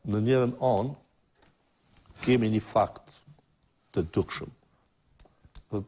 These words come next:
qytetarë të cilët janë të disponuar maksimalisht me ikë për këtij vendi. Dhe të cilët arsyen kryesore për ikjen e tyre konsiderojnë arsyen ekonomike, s'po ka punë, ne, ne ikin.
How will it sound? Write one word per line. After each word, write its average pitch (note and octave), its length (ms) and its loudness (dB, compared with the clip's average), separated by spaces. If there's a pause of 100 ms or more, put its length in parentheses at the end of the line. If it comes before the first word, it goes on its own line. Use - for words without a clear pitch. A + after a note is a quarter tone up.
qytetarë A2+ 680 0
të G2 120 -4
cilët A2 340 -4
janë A2 320 -2 (1200)
të G2 120 0
disponuar G#2 840 2
maksimalisht G2 920 0
me F2+ 140 -2
ikë A#2 380 2
për - 100 -8
këtij D2+ 160 -8
vendi. - 260 -14 (1120)
Dhe G2+ 180 2
të A2 160 2
cilët C3 320 2
arsyen A#2+ 540 2
kryesore A#2+ 800 2 (160)
për G2 200 -2
ikjen A2 380 0
e - 40 -2
tyre A#2 360 2
konsiderojnë G#2 640 0
arsyen G#2 320 -2
ekonomike, G#2 680 -2
s'po - 240 -4
ka F#2+ 200 -4
punë, F#2 480 -4
ne, F2+ 160 -2
ne - 240 -4
ikin. F#2 380 -6